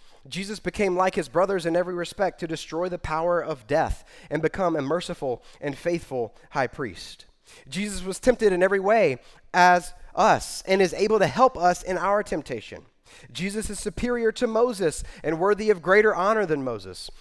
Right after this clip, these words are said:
Jesus is our rest. Jesus is the founder of our salvation, our captain, our champion. Jesus satisfied God's holy wrath and atones for our sin. Jesus is ruler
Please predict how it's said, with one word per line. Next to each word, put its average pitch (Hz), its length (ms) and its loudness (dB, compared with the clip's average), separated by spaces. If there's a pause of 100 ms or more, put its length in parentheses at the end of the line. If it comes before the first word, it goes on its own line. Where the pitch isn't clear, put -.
(180)
Jesus 196 420 -4
is 214 340 6
our 196 240 2
rest. 160 560 0 (320)
Jesus 190 340 -6
is 196 140 -4
the 190 80 -2
founder 185 600 -2 (280)
of 165 140 -2
our 165 120 4
salvation, 147 720 -6 (640)
our 143 120 2
captain, 127 600 -2 (260)
our 123 140 -4
champion. 104 480 -8 (640)
Jesus 196 480 -4
satisfied 185 880 2
God's 165 360 2
holy 180 320 -2
wrath 123 420 -2 (160)
and 147 100 -4
atones 143 600 -2
for 156 240 0
our 135 120 2
sin. 113 460 -4 (580)
Jesus 185 380 -4
is 165 200 -4
ruler 156 520 -2